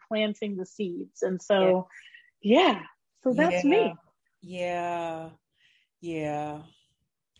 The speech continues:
Speaker 2: So much that you said, I can, I can, you know, really, um, relate to, really relate to. And I think that's why we click so well, by the way.
Speaker 1: Yeah.
Speaker 2: Um, but you,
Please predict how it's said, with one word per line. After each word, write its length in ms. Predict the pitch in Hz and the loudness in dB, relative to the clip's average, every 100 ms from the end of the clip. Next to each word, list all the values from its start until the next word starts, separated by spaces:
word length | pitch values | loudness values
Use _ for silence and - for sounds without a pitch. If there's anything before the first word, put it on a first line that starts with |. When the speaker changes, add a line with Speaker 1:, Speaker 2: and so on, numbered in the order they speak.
| - - - - _ - - | -20 -20 -20 -20 _ -20 -6
Speaker 2:
So 220 | - 233 | 2 4
much 240 | 220 202 | 4 0
that 120 | 196 | -2
you 80 | 202 | -6
said, 240 | 190 185 165 | -2 0 0
I 100 | 160 | -2
can, 280 | 180 165 - | -4 -6 -6
I 120 | 170 | -8
can, 340 | - 175 165 | -6 -6 -6
you 120 | 170 | -4
know, 100 | 165 | -4
really, 680 | 160 160 170 170 165 156 151 | -4 -4 -4 -2 -4 -4 -6
um, 500 | 147 143 147 - - - | -8 -8 -10 -12 -18 -14
relate 460 | 156 165 160 156 - | -6 -4 -2 -4 -8
to, 460 | 165 151 147 147 - _ _ - | -4 -2 -2 -6 -10 _ _ -16
really 320 | 165 185 175 | -4 -2 -2
relate 380 | 160 151 151 - | -4 -4 -4 -6
to. 120 | - | -6
And 100 | 156 | -6
I 40 | 160 | -4
think 180 | 190 | -4
that's 140 | 180 170 | -6 -2
why 80 | 151 | -4
we 120 | 156 | -4
click 220 | 151 143 | -4 -4
so 140 | - | -4
well, 180 | 107 80 | -6 -6
by 140 | - - | -8 -10
the 80 | - | -10
way. 220 | - - - - - - 220 | -12 -14 -18 -16 -16 -6 0
Speaker 1:
Yeah. 300 | 202 190 185 | 4 4 2
Speaker 2:
Um, 240 | 175 185 - - _ | -2 -10 -18 -20 _
but 240 | 196 214 196 | 2 4 4
you, 160 | 208 | 0